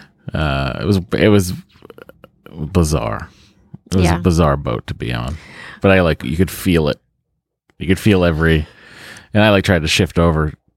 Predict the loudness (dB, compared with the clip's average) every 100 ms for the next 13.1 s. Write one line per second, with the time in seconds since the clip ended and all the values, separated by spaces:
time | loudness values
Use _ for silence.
0 | _ -8 -6 -8 -14 -6 -2 2 0 0
1 | 0 2 2 0 -4 -6 -14 -18 -18 -20
2 | -20 -20 -12 -2 2 4 2 2 0 -2
3 | -2 -2 -4 -12 -20 -18 -18 -20 -8 -2
4 | 2 4 2 2 2 0 0 0 0 0
5 | 0 2 2 2 -2 -8 -14 _ _ _
6 | _ _ _ _ _ _ _ _ -10 -4
7 | -2 0 0 -2 -4 -2 -2 -2 -2 -2
8 | -2 -8 -10 -14 -18 -14 -8 -4 -4 -2
9 | -2 0 2 2 4 4 4 2 4 2
10 | 2 2 4 4 2 0 -6 -6 -8 -4
11 | -4 0 0 2 0 2 2 2 0 0
12 | 2 2 2 -2 -4 -2 2 4 2 2
13 | -2